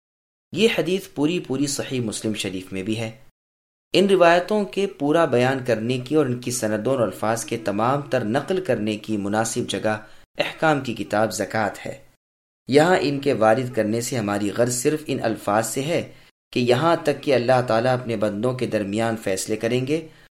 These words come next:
اس دن میں جس کی مقدار پچاس ہزار سال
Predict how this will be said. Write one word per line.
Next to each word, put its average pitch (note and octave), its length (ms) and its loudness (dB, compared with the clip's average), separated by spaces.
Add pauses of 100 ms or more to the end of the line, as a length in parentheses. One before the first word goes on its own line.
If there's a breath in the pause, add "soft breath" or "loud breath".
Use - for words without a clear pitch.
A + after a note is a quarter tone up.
(160)
اس D3+ 340 4
دن F3 120 2
میں F#3 180 2
جس D3+ 200 0
کی C3+ 120 -2
مقدار A#2 560 2 (440)
پچاس B2 640 2
ہزار G2+ 360 0
سال G#2+ 420 0